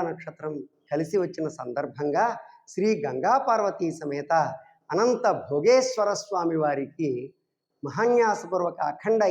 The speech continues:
ఏకాదశి రుద్రవారాభిషేకం నిర్వహించబడుతుంది.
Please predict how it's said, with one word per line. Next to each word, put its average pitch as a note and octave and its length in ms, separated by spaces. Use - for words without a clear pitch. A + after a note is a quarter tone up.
ఏకాదశి A3 500
రుద్రవారాభిషేకం E3 1040
నిర్వహించబడుతుంది. C#3+ 1040